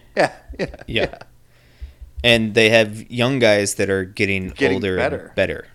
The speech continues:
Speaker 1: Yeah.
Speaker 2: So
Speaker 1: And
Speaker 2: I
Speaker 1: I don't
Speaker 2: agree.
Speaker 1: think Julius Randle, even if he takes a slight step back, I don't think he's gonna, like, just be an average player tomorrow, right? Like,
Speaker 2: Right.
Speaker 1: he's still gonna be special,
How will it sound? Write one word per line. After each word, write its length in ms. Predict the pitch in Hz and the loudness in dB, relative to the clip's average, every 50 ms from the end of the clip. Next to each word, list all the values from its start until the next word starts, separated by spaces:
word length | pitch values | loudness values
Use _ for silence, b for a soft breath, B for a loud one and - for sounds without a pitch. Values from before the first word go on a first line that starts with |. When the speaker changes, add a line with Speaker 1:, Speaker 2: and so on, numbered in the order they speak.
| - - _ _ _ _ | -20 -20 _ _ _ _
Speaker 1:
Yeah. 240 | 123 139 135 107 - | -6 -6 -6 -6 -4
Speaker 2:
So 320 | 117 - - 120 107 104 | -4 -2 0 0 0 0
Speaker 1:
And 180 | 117 131 127 113 | 0 -2 0 2
Speaker 2:
I 200 | 120 147 165 156 | 2 4 4 2
Speaker 1:
I 40 | - | 2
don't 100 | 233 226 | 0 0
Speaker 2:
agree. 120 | - 120 | -2 -2
Speaker 1:
think 180 | 160 156 135 - | -2 -4 -6 -8
Julius 360 | - 151 151 143 131 120 - | -8 -6 -4 -4 -4 -4 -4
Randle, 260 | 139 135 135 127 120 110 | -6 -4 -4 -4 -6 -6
even 220 | 127 143 151 147 | -8 -10 -10 -10
if 80 | 131 120 | -12 -12
he 100 | 131 127 | -14 -14
takes 280 | - - 127 117 - | -12 -12 -12 -12 -12
a 80 | 110 98 | -16 -16
slight 580 | - - - - - 110 113 117 131 - - | -16 -16 -16 -14 -10 -8 -8 -8 -8 -10 -12
step 460 | - - - - 135 123 123 - - - | -16 -14 -8 -6 -6 -6 -6 -8 -12 -10
back, 160 | 117 113 113 | -10 -10 -8
I 80 | - 135 | -8 -8
don't 160 | 139 147 143 | -8 -8 -8
think 140 | 180 180 - | -10 -12 -12
he's 180 | - 147 127 | -14 -16 -14
gonna, 160 | - 143 120 107 | -12 -10 -8 -6
like, 280 | 107 104 95 - - - | -6 -6 -8 -12 -14 -14
just 180 | 113 107 - - - - - - - - - | -14 -14 -14 -16 -20 -20 -20 -20 -20 -20 -16
be 220 | - 117 113 110 113 | -12 -10 -8 -8 -8
an 80 | 104 | -8
average 500 | - 101 107 107 104 90 95 92 - - | -8 -6 -6 -6 -6 -8 -12 -14 -16 -16
player 340 | - - 110 107 104 95 92 | -12 -10 -8 -8 -8 -8 -12
tomorrow, 680 | 87 - 101 90 90 92 92 65 55 - - - - - - - - | -14 -14 -16 -14 -12 -12 -12 -12 -14 -18 -20 -20 -20 -20 -20 -14 -10
right? 260 | 107 104 104 104 - | -10 -8 -8 -8 -8
Like, 100 | 107 107 | -8 -8
Speaker 2:
Right. 80 | 87 104 | -8 -10
Speaker 1:
he's 120 | 117 - | -12 -12
still 240 | - - 143 131 123 | -10 -6 -6 -6 -6
gonna 160 | 110 113 104 | -6 -8 -12
be 100 | 95 101 | -12 -14
special, 480 | 98 - - - 104 101 - - 95 | -16 -16 -14 -14 -14 -14 -14 -16 -16